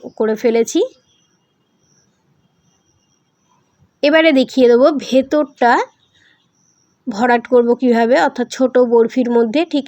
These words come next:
একই রকম সেলাই হবে, শুধুমাত্র উলের কালার আমি চেঞ্জ করে নিয়েছি, সাদা উল দিয়ে ভরাট করছি। এই হচ্ছে আজকের ডিজাইন।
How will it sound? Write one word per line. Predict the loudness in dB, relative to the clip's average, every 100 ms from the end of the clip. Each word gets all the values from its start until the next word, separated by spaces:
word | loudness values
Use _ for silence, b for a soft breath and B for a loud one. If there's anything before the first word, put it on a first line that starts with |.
| -4
একই | -6 -4 -2
রকম | -2 -2 -2
সেলাই | 0 0 2
হবে, | 0 -4 -6
শুধুমাত্র | -6 -4 -4 -4 -8 -8 -8
উলের | -6 -2 0 0
কালার | 0 0 2 0
আমি | 0 -2 -2
চেঞ্জ | -2 -2 -4
করে | -2 0 2
নিয়েছি, | 2 2 0 -6 -6 _ _ b b b b b
সাদা | -6 0 0 2
উল | 0 -2 -2
দিয়ে | 0 0
ভরাট | 0 -2 -4
করছি। | -2 -4 -2 -4 -6 -8 _ _ _ _ _ _ _ _ _ _ -10
এই | -4 -2
হচ্ছে | 0 -2 -2 -4 -2
আজকের | -2 -4 -4 -4 -2
ডিজাইন। | -2 -2 -2 0